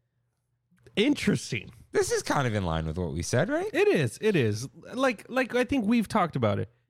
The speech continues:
Speaker 1: When I go to Disney World in November, I'm buying Genie Plus.
Speaker 2: Oh, that's happening? <laughs>
Speaker 1: Oh, I haven't told you.
Speaker 2: No, I thought you were on a cruise. Are you, uh,
Speaker 1: Mega,
Speaker 2: re-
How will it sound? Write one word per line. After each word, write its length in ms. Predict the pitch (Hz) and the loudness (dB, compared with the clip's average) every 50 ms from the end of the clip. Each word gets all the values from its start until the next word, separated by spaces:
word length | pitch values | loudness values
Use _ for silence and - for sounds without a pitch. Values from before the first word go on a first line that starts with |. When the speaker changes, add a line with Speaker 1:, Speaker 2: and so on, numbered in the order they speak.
| - - | -12 -4
Speaker 1:
When 160 | 135 135 123 | -2 0 0
I 80 | 127 139 | 2 2
go 120 | 143 170 | 2 0
to 180 | 170 - - 190 | 0 0 -2 0
Disney 260 | 165 180 190 175 196 | 2 2 2 2 2
World 400 | 196 190 196 196 196 190 190 180 - | 2 2 2 4 4 2 2 0 0
in 120 | - 175 202 | 0 0 2
November, 440 | 214 226 220 196 156 147 170 226 - _ _ _ _ _ _ _ _ _ _ _ _ _ - | 2 2 2 0 0 0 -2 -4 -4 _ _ _ _ _ _ _ _ _ _ _ _ _ -2
I'm 140 | 131 165 190 | 0 0 2
buying 220 | 165 143 135 123 | 2 4 4 4
Genie 200 | 107 107 107 104 | 2 2 2 0
Plus. 180 | 104 - - 135 | 2 2 4 4
Speaker 2:
Oh, 40 | 123 | 4
that's 180 | 120 110 - | 4 2 2
happening? 300 | 113 113 120 - 156 139 110 | 2 0 2 2 2 2 2
<laughs> 60 | - - - - - - _ _ _ - | 2 0 -2 -4 -10 -18 _ _ _ -2
Speaker 1:
Oh, 160 | - - - | -2 0 2
I 100 | 202 214 | 2 2
haven't 180 | 247 262 247 | 2 2 2
told 160 | - 277 339 - | 2 0 0 -2
you. 60 | - _ _ _ - | -6 _ _ _ -6
Speaker 2:
No, 140 | - - - | -6 -4 -2
I 80 | - - | -2 0
thought 160 | 135 185 170 | 0 0 0
you 60 | 180 | 0
were 80 | 175 175 | 0 0
on 80 | 170 165 | 0 -2
a 60 | 156 | -4
cruise. 360 | - - - - - - - _ _ _ _ _ _ _ _ _ _ _ _ _ - | -4 -6 -4 -4 -4 -6 -8 _ _ _ _ _ _ _ _ _ _ _ _ _ 0
Are 80 | 113 | 2
you, 200 | 120 123 127 123 | 2 4 4 4
uh, 380 | 117 117 117 117 117 117 117 127 | 4 4 4 6 6 6 6 6
Speaker 1:
Mega, 360 | 127 117 117 113 123 147 - | 4 4 4 4 4 4 4
Speaker 2:
re- 160 | - 123 117 | 4 2 2